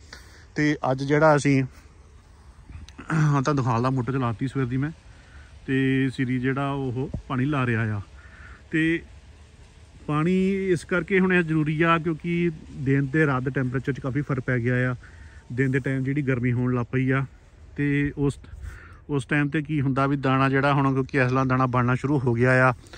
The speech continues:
ਤੇ ਜੇ ਇਸ ਟਾਈਮ ਦੇ ਉੱਤੇ ਆਪਾਂ ਫਸਲ ਨੂੰ ਜਿਹੜਾ ਆ ਪਾਣੀ ਤੋਂ ਦੂਰ ਰੱਖਦੇ ਆ, ਮਤਲਬ ਪਾਣੀ ਨਹੀਂ ਲਾਉਂਦੇ ਜਾਂ ਸੁੱਕਾ ਕਿਸੇ ਟਾਈਮ ਜੇ ਪੈ ਜਾਂਦਾ ਆ,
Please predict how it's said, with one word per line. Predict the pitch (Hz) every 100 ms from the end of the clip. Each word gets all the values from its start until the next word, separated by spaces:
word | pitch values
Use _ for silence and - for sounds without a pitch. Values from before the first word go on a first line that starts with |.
| - - - -
ਤੇ | 151 143 143 143 143 147 - 143
ਜੇ | 139 147
ਇਸ | 139
ਟਾਈਮ | 151 143
ਦੇ | 143
ਉੱਤੇ | 139
ਆਪਾਂ | 143 151
ਫਸਲ | 131 117 135
ਨੂੰ | 139
ਜਿਹੜਾ | 135 139 139
ਆ |
ਪਾਣੀ | 131 135 131 135
ਤੋਂ | 143 139 139 135
ਦੂਰ | 117 123 131 135
ਰੱਖਦੇ | - 139 143 139
ਆ, | 123 - - - - - 147
ਮਤਲਬ | 139
ਪਾਣੀ | 143 143
ਨਹੀਂ | 147 170
ਲਾਉਂਦੇ | 170 143 143 139
ਜਾਂ | 143
ਸੁੱਕਾ | 143 123 147
ਕਿਸੇ | 147 - 139 131 151 - 139 -
ਟਾਈਮ | 135 135
ਜੇ | 147
ਪੈ | 143 135
ਜਾਂਦਾ | 147 139 127
ਆ, | 110